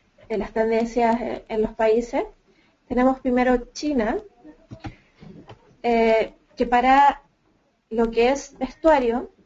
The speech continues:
el rubro de, de vestuario de mujer creció,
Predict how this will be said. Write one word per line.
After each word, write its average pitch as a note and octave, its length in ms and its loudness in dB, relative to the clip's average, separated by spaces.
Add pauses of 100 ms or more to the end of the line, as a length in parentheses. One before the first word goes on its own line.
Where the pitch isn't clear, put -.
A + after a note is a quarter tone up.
(680)
el A#3 160 -2
rubro B3+ 520 4
de, A#3+ 340 0
de - 180 -6
vestuario A3+ 380 -2
de A#3 60 -2
mujer A#3 360 -6
creció, A#3+ 540 -2